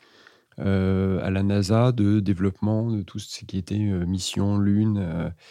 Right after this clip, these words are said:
et c'est lui qui a eu l'idée de mettre un hublot dans une des, euh, des capsules. Euh, alors que les ingénieurs, euh, c'était une contrainte pour eux et, et c'était, c'était pas la première idée.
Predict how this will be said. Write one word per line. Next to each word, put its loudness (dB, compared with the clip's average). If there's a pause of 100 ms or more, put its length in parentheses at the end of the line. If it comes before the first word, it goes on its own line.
(400)
et -2
c'est 0
lui 4
qui 0
a 8
eu 8
l'idée 4
de 6
mettre 2
un -4
hublot 0 (280)
dans -6
une -6
des, -4
euh, -10 (160)
des 0
capsules. -4 (840)
Euh, 0 (840)
alors -8
que -4
les 2
ingénieurs, 0
euh, -6
c'était -16
une -12
contrainte -6
pour -4
eux 2
et, 0
et -8 (440)
c'était, -18 (160)
c'était -20
pas -4
la 0
première 2
idée. 2